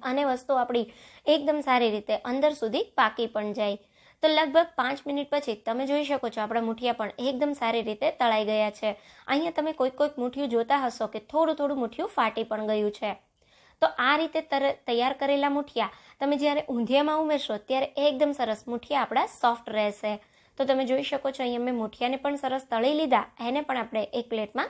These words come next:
કાઢી લેશું. અને હવે આપણે ઊંધિયા માટે, અ,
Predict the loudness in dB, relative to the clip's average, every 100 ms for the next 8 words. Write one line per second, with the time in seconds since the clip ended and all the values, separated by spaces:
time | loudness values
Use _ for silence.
0 | -2 0 0 0 2 0 -2 -6 -6 -10
1 | _ _ _ _ _ _ _ _ _ 0
2 | 0 4 4 4 2 0 -2 0 -2 -2
3 | -2 0 2 2 -2 -2 -2 -2 -4 -14
4 | -8 0 2 2 0